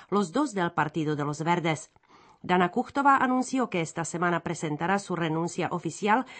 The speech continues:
al verse enfrentada a duras críticas.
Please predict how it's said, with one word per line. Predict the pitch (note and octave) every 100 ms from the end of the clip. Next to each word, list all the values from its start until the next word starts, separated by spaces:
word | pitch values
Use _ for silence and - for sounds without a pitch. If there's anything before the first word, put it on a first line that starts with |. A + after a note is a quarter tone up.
| - -
al | B3 B3
verse | C#4 - C#4
enfrentada | A3 G3 E3 D3+ F3 G3+ G3
a | E3
duras | D#3 D3+ D#3+
críticas. | - G3+ G#3 G#3 F3+ -